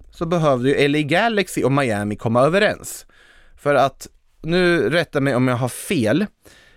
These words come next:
men här är det väl faktiskt så att, eh, L A Galaxy hade förrätt på honom. Eh, för det här är ju det att du har ju en så kallad discovery priority i M L S.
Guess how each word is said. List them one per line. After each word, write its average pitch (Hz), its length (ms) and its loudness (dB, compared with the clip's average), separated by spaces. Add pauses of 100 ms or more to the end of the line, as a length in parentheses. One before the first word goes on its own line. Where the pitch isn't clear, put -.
men 139 400 0
här 175 340 0
är 156 120 4
det 139 80 0
väl 135 140 -4
faktiskt 123 380 -4
så 117 220 0
att, - 440 -2
eh, 120 100 -2 (160)
L 127 200 0
A 123 40 2
Galaxy 143 800 0 (540)
hade 113 720 -2
förrätt 117 1160 -2
på 240 80 0
honom. 165 440 -2 (1040)
Eh, 110 340 -2
för 151 140 -2
det 151 80 0
här 196 240 2
är - 40 0
ju 151 60 2
det 127 160 4
att 113 100 0
du 143 100 0
har 185 340 4
ju 170 300 0 (300)
en 131 380 0
så - 140 -10
kallad 117 260 0
discovery 147 760 0
priority 165 800 0
i 104 120 0
M 104 140 0
L 95 140 -6
S. - 260 -14